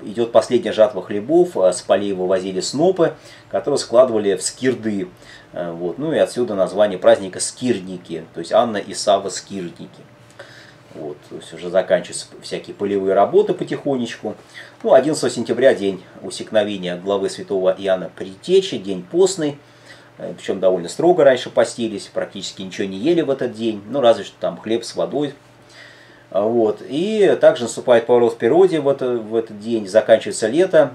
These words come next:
э, вместе с первыми заморозками. Вот. И уже, соответственно, всё больше и больше наступает осень. Ну, в общем-то, мы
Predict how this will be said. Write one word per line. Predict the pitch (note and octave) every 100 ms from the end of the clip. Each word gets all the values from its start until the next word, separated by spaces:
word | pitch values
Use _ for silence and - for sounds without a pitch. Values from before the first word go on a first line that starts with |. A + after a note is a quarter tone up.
| -
э, | F#2
вместе | C#3 E3
с | -
первыми | - C#3 B2+
заморозками. | G2 G2 F#2+ F#2 - - F2 - - - - - - -
Вот. | - F2+ E2+
И | E3
уже, | E3 A2 B2+
соответственно, | F#2+ - A2 G2+
всё | - F#2
больше | F2 G2+ -
и |
больше | E2+ G#2+ -
наступает | F2 - F2 F2 F2 F2 - - _ _
осень. | G2 F#2 - F2
Ну, | F3+
в | B2
общем-то, | - A#2+ F#2+
мы | F2 G2